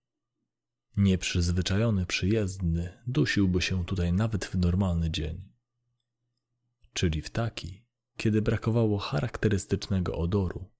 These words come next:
ale i tak nie dało się swobodnie nabrać powietrza do ust. Teraz doszła niska temperatura. Ludzie zaczęli palić w piecach.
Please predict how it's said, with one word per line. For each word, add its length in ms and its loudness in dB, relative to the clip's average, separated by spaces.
ale 320 -6
i 220 -18
tak 360 -2
nie 100 4
dało 260 4
się 220 0
swobodnie 560 4
nabrać 440 0
powietrza 540 -2
do 100 -4
ust. 500 -12
Teraz 560 -2
doszła 480 0
niska 360 2
temperatura. 840 -2
Ludzie 360 8
zaczęli 380 2
palić 380 -2
w 120 -12
piecach. 680 -8